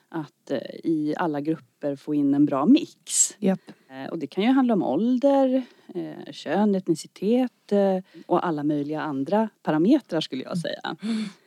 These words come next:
Speaker 2: Mm.
Speaker 1: Så att, eh, så därav, eh, pratar vi mer mångfald.
Speaker 2: Jag har blivit lite mer kaxiga och säger bara Wes.
Speaker 1: Ja.
Speaker 2: Och antar att alla vet vilka ni är.
Speaker 1: Ja.
Speaker 2: Ja. <laughs> Det är bra.
Speaker 1: Ja.
Speaker 2: Men du har ju inte alltid varit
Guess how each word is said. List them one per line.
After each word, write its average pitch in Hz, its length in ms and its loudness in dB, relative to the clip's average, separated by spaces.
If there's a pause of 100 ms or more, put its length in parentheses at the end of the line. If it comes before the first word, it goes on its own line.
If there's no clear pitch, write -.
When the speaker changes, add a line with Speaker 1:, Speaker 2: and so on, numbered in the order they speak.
(220)
Speaker 2:
Mm. 196 140 6
Speaker 1:
Så 190 60 6
att, - 220 -2
eh, 156 160 2
så 156 140 -6
därav, 147 540 0 (240)
eh, 143 520 -8
pratar 139 340 -10
vi 127 240 -10 (300)
mer 127 260 -8
mångfald. - 640 -8 (220)
Speaker 2:
Jag 220 60 4
har 214 60 10
blivit 202 240 6
lite 190 200 4
mer 180 180 6
kaxiga 190 440 2
och 170 80 -2
säger 180 140 6
bara 170 240 6
Wes. - 320 0
Speaker 1:
Ja. 302 220 8 (120)
Speaker 2:
Och - 240 2
antar 202 320 6
att 180 140 4
alla 180 160 8
vet 180 220 4
vilka 175 200 2
ni 180 100 4
är. 196 260 -2 (120)
Speaker 1:
Ja. 160 200 2 (320)
Speaker 2:
Ja. 277 240 8
<laughs> - 800 -8
Det 233 160 8
är 220 80 2
bra. 196 240 8 (320)
Speaker 1:
Ja. 254 360 8 (200)
Speaker 2:
Men 233 160 6
du 240 80 4
har 269 140 8
ju 269 60 4
inte 247 160 6
alltid 240 280 6
varit 202 380 0